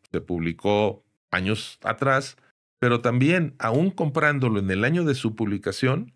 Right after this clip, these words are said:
pasaron años en que los autores o autor lo escribieran, encontraran una editorial, lo publicaran, etcétera. No necesariamente es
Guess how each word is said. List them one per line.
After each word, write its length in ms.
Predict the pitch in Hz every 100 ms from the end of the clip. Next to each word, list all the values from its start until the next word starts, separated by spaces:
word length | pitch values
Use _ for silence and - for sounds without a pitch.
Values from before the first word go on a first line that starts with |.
| _ _ -
pasaron 680 | 104 - 123 123 127 131 - -
años 500 | 180 165 117 123 - _ -
en 140 | 101
que 400 | 92 104 101 - _ _ -
los 180 | 101 104
autores 560 | 95 - 135 151 135
o 140 | 123 92
autor 520 | 92 - 113 117 -
lo 140 | 101
escribieran, 800 | 135 - 156 127 123 131 139 139 - _ _ _
encontraran 680 | - 95 101 101 110 120 120
una 200 | 123 123
editorial, 640 | 104 90 95 107 120 131
lo 160 | - 90
publicaran, 800 | 95 92 90 - 120 120 123 127 - _ _
etcétera. 320 | - - - _ _ _ 131
No 140 | 156
necesariamente 960 | 170 135 135 139 127 123 131 131 120 117
es 280 | 120 -